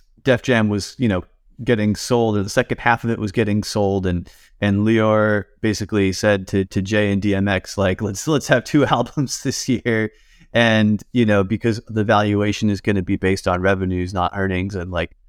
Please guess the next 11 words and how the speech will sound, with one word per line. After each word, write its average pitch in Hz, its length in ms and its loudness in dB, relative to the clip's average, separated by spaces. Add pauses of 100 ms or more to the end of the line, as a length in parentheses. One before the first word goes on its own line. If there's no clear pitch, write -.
(120)
the 101 100 0
more 107 240 0
you 104 160 2
can 101 160 -4
sell, 98 240 2
the 95 160 -2
more 98 220 0
we 101 160 0
get. 98 400 2
And 92 180 -2
so, 92 320 0